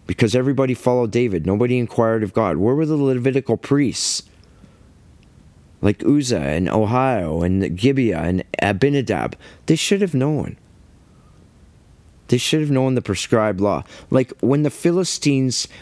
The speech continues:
moved the ark, they did it in ignorance, so no judgment fell on them because the law of Moses was not delivered to them. They didn't know. But David should have known, hence judgment came. The solemn lesson is that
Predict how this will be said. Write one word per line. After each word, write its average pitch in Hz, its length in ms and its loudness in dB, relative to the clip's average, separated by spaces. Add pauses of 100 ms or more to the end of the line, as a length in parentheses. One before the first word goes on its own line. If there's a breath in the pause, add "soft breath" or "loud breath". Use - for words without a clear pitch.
(120 loud breath)
moved 113 580 0
the 98 140 2
ark, 95 400 0
they 117 100 2
did 127 220 0
it 143 160 -2
in 98 180 -2
ignorance, 90 540 -2
so 107 180 0
no 113 220 0
judgment 113 500 -2
fell 92 220 0
on 95 160 0
them 62 100 -2
because 117 400 0
the 123 80 0
law 135 220 0
of 110 80 -4
Moses 104 440 0
was 95 200 0
not 113 200 0
delivered 101 360 -2
to 64 100 -8
them. 78 160 0
They 135 100 2
didn't 185 220 -2
know. 95 320 -2 (800 loud breath)
But 110 160 2
David 165 320 0
should 151 200 0
have 131 140 0
known, 107 460 -2
hence 104 280 0
judgment 101 440 -2
came. 73 300 -2 (320 loud breath)
The 107 60 2
solemn 151 520 2
lesson 113 380 0
is 90 160 -2
that - 180 0